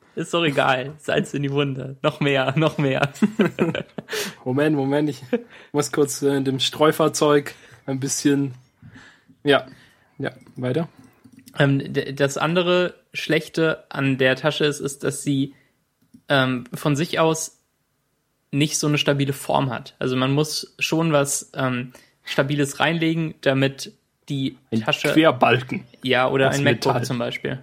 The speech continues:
Speaker 1: Damit die, damit die Tasche eine wirklich angenehme Form hat. Ähm, aber das brauche ich auch nicht jeden Tag. Ähm, meine Standardausstattung ist, ähm, Asthma-Spray und Cetirizin, also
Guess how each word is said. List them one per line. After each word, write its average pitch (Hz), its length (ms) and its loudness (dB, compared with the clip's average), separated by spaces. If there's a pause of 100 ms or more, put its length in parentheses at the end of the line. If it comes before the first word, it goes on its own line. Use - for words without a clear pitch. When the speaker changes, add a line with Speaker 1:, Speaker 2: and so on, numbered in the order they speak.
Speaker 1:
Damit 135 300 2
die, - 120 -10
damit 135 300 2
die 147 60 0
Tasche 139 260 -6
eine 131 160 -2
wirklich 147 400 2
angenehme 127 380 -4
Form 127 260 -8
hat. - 160 -16 (480)
Ähm, 131 380 0 (180)
aber 127 600 0 (420)
das 147 220 2
brauche 156 140 4
ich 151 100 -2
auch 147 80 0
nicht 139 160 -2
jeden 131 160 0
Tag. - 420 -4 (400)
Ähm, 131 260 -2
meine 151 220 2
Standardausstattung 165 720 -2
ist, - 340 -6 (360)
ähm, 131 480 0 (520)
Asthma-Spray 147 840 2
und 131 460 -2 (920)
Cetirizin, 151 800 0 (300)
also 139 420 2